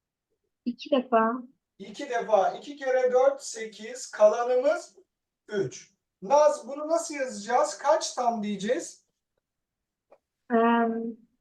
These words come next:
Speaker 2: Heh.
Speaker 1: iki tam
Speaker 2: Evet.
Speaker 1: dörtte üç mü?
Speaker 2: Dörtte üç. Bu kadar.
Speaker 1: Hı hı.
Speaker 2: Büyük olanı alta yazacağız. Küçük olanı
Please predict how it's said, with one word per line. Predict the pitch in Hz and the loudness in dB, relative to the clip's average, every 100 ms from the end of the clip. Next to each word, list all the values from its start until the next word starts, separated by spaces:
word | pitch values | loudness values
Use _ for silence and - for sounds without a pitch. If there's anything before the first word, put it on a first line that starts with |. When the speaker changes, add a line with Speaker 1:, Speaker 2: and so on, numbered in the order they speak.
| _ _ | _ _
Speaker 2:
Heh. | 262 - - _ _ _ _ _ _ _ _ _ | -8 -8 -14 _ _ _ _ _ _ _ _ _
Speaker 1:
iki | 247 240 320 320 | -2 2 0 2
tam | 311 311 349 381 392 359 _ | 2 4 2 -2 -6 -14 _
Speaker 2:
Evet. | 196 - 185 - - _ _ _ _ _ _ _ _ _ _ _ _ _ _ _ _ _ _ _ _ _ _ _ _ _ 247 | -4 0 0 -2 -4 _ _ _ _ _ _ _ _ _ _ _ _ _ _ _ _ _ _ _ _ _ _ _ _ _ 2
Speaker 1:
dörtte | 240 247 254 254 _ _ _ _ - 277 330 311 | 6 6 6 0 _ _ _ _ -2 -2 0 -4
üç | - - - | -6 -10 -8
mü? | 240 226 214 - | -8 -8 -12 0
Speaker 2:
Dörtte | - 254 240 240 - 480 392 - | 2 2 -2 -10 -4 -2 -2 -10
üç. | - - - - | -12 -12 -12 -18
Bu | - | -12
kadar. | 247 240 | -4 -4
Speaker 1:
Hı | 226 | -4
hı. | 220 208 202 - 185 | -10 -16 -18 -20 -14
Speaker 2:
Büyük | 254 269 247 | -12 -10 -4
olanı | 185 185 | 0 0
alta | 247 226 208 | 0 -2 -2
yazacağız. | 185 131 123 226 294 - | -4 -4 -4 -4 -4 -8
Küçük | 226 180 247 | -18 -18 -10
olanı | 156 139 180 277 | -8 -6 -6 -8